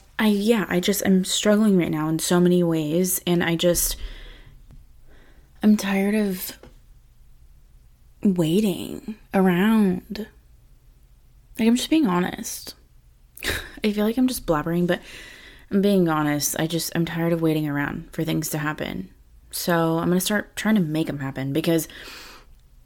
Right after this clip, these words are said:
any, okay, here's another thing I've been dealing with that goes along with this <laughs> li-, these lines. Um, I have been rejected from so many jobs recently,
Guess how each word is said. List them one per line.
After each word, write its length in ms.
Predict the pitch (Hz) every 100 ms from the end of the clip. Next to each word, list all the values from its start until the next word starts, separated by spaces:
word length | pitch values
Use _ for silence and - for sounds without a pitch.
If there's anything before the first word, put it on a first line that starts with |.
| - - - - _ _ _ - 196
any, 260 | 190 240
okay, 180 | 190 165
here's 200 | - 247
another 240 | 285 277 240
thing 180 | 208 175
I've 80 | 165
been 120 | 151
dealing 260 | 151 -
with 320 | - - - - - -
that 100 | 185
goes 160 | 170 165
along 300 | 160 139 139
with 140 | -
this 200 | 160 -
<laughs> 0 |
li-, 180 | 175 180 - _
these 160 | - 175
lines. 300 | 165 - - - - - - - - - -
Um, 440 | 196 196 190 - -
I 420 | 190 262 339 349 330
have 300 | 247 214 -
been 440 | 175 170 170 165 -
rejected 840 | 170 165 151 165 156 143 - - - _ _
from 520 | - - 196 190 175 - -
so 880 | - - - 196 190 196 202 226 -
many 580 | 165 175 156 156 170 - -
jobs 400 | 156 - - -
recently, 600 | - - - - 214